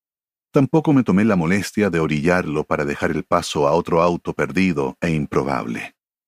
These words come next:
No se oía nada más que la lluvia y mis pasos, y a veces el canto de un pájaro que no encontraría el nido. Sentía la imperiosa necesidad de estar en otro lugar, de tener otro pasado y otro futuro,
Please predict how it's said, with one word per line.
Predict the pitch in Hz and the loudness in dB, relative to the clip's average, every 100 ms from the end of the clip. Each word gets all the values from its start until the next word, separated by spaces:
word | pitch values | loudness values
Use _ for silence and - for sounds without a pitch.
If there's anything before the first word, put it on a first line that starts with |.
| _ _ _ _ _ _ _ _ _ _ _ _ - | _ _ _ _ _ _ _ _ _ _ _ _ -2
No | 82 87 | 2 2
se | 104 | 4
oía | 95 104 101 95 | 4 4 4 4
nada | 92 120 120 | 2 2 0
más | 117 - | 0 0
que | - | 0
la | 95 | 2
lluvia | 82 107 123 123 113 | 2 2 4 2 4
y | 107 | 4
mis | 104 - | 2 0
pasos, | 76 71 - 67 - - | -2 -2 -8 -12 -14 -4
y | 87 | 0
a | 107 | 2
veces | 143 - 95 | 2 0 -2
el | 92 78 | -2 2
canto | 110 104 107 | 2 2 4
de | 95 | 2
un | 92 | 2
pájaro | - 98 - 95 92 | 2 0 0 -2 -2
que | - | 0
no | 85 | 0
encontraría | 101 98 98 90 87 82 85 82 | 2 2 2 2 2 2 2 0
el | 76 | 0
nido. | 73 67 62 60 _ _ _ _ _ _ _ _ _ - | -2 -2 -4 -10 _ _ _ _ _ _ _ _ _ -6
Sentía | - 90 - 113 113 107 | 0 0 2 2 4 2
la | 101 | 2
imperiosa | 101 90 90 90 113 - 110 | 2 2 0 2 2 2 2
necesidad | 101 - 104 101 87 104 | 2 0 -2 0 2 0
de | 92 87 | 0 -2
estar | 78 - 107 95 | -2 -2 0 2
en | 92 | 2
otro | 104 98 | 2 2
lugar, | 87 76 69 65 - _ _ _ _ 92 | 0 0 -2 -6 -8 _ _ _ _ 2
de | 104 | 2
tener | 98 95 113 | 4 2 4
otro | 107 120 110 - | 4 4 2 2
pasado | 98 - 117 110 98 | -4 0 0 2 2
y | 92 | 2
otro | 98 98 | 2 0
futuro, | 98 98 95 76 69 | 0 2 2 2 -6